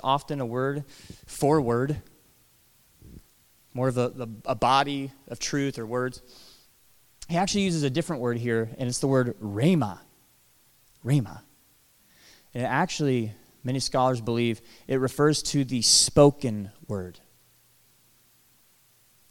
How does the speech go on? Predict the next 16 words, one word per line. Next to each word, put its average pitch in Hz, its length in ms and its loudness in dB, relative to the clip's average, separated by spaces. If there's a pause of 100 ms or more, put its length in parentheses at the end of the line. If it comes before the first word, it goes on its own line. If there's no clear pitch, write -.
(120)
the 117 140 -6 (120)
uttered 135 400 0 (180)
word 101 220 -6
of 98 120 -14
God, 127 280 -14 (760)
when 120 220 -4
we 135 200 -2
choose 131 320 -4
to 113 100 -8
speak - 360 -8
God's 101 300 -10
word, 104 160 -8
when 165 180 -10
we 113 120 -6
choose 113 320 -10
to - 140 -12